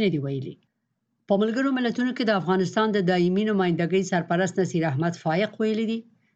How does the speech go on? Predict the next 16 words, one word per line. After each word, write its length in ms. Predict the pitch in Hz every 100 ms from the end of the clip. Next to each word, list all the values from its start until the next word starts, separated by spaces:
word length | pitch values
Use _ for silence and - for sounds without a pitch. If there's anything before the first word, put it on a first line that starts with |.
| -
د 80 | 190
طالبانو 400 | 196 196 202 233 190
حکومت 360 | 180 180 196 202
د 80 | 190 160
بیا 140 | 220
واکمنېدو 540 | 220 190 180 175 160 165
نه 80 | 156
وروسته 320 | 165 175 202 185 175 _ 170
افغانې 340 | 127 196 220 208
مېرمنې 360 | 180 175 214 214 202
په 60 | 175
سیستماتیک 640 | 175 - 175 165 165 - 190
ډول 200 | 170 151 131 - _
د 20 | 175
عامه 240 | 160 170 202 143
ژوند 240 | 170 165